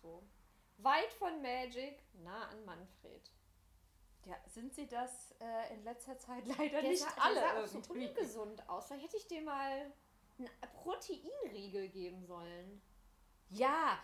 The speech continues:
Speaker 2: du musst für sowas, musst du so einen Gürtel mit so Snickers, äh, umhängen
Speaker 1: Ja, aber wir
Speaker 2: haben
Speaker 1: sind ja
Speaker 2: und
Speaker 1: im
Speaker 2: dann
Speaker 1: Gym.
Speaker 2: schmeißt du den, den Typen einfach
Speaker 1: Du
Speaker 2: in die
Speaker 1: bist
Speaker 2: Birne
Speaker 1: nicht du,
Speaker 2: und
Speaker 1: wenn
Speaker 2: sagst,
Speaker 1: du
Speaker 2: "Du bist nicht du,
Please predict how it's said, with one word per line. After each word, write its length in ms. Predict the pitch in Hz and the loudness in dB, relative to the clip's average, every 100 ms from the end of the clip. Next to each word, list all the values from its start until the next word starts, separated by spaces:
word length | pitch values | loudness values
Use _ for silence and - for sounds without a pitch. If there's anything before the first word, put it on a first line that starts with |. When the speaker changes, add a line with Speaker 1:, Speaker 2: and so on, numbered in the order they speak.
| - | -4
Speaker 2:
du 100 | 233 | -2
musst 260 | 240 330 - | 0 0 -2
für 80 | 277 | -2
sowas, 400 | 233 320 254 - | 0 2 2 2
musst 240 | 254 277 | -4 -4
du 120 | 277 220 | -6 -4
so 120 | 240 | -4
einen 120 | 214 | -4
Gürtel 420 | 208 277 381 240 254 | -4 -6 -4 0 0
mit 200 | 233 240 | 0 -6
so 80 | 226 | -8
Snickers, 640 | - 285 330 202 196 - 214 | -4 -4 -2 -4 -4 -6 -4
äh, 520 | 208 202 151 - - | -4 -2 -4 -4 -4
umhängen 540 | 233 226 214 202 196 | -4 -4 -6 -8 -4
Speaker 1:
Ja, 80 | 214 | 0
aber 80 | 240 | 4
wir 60 | 196 | 4
Speaker 2:
haben 120 | 277 | 4
Speaker 1:
sind 100 | - | 4
ja 20 | |
Speaker 2:
und 60 | 269 | 6
Speaker 1:
im 40 | |
Speaker 2:
dann 100 | 240 | 4
Speaker 1:
Gym. 200 | 214 285 403 254 | 4 2 4 4
Speaker 2:
schmeißt 320 | 339 381 - | 4 2 -2
du 80 | 330 | -2
den, 180 | 302 | 0
den 160 | 277 226 | -2 -2
Typen 300 | - 415 339 | 0 0 0
einfach 300 | 240 349 320 | -4 -2 4
Speaker 1:
Du 80 | 320 | 6
Speaker 2:
in 60 | |
die 40 | 262 | 8
Speaker 1:
bist 120 | 571 | 8
Speaker 2:
Birne 120 | 349 | 12
Speaker 1:
nicht 220 | 415 370 | 12 12
du, 40 | 381 | 12
Speaker 2:
und 60 | 466 | 12
Speaker 1:
wenn 300 | - 311 339 | 12 12 12
Speaker 2:
sagst, 20 | |
Speaker 1:
du 720 | 320 440 - - - - 339 | 12 12 10 -2 -14 4 8
Speaker 2:
"Du 40 | - | 10
bist 240 | 415 - | 10 8
nicht 240 | 349 | 4
du, 40 | - | 12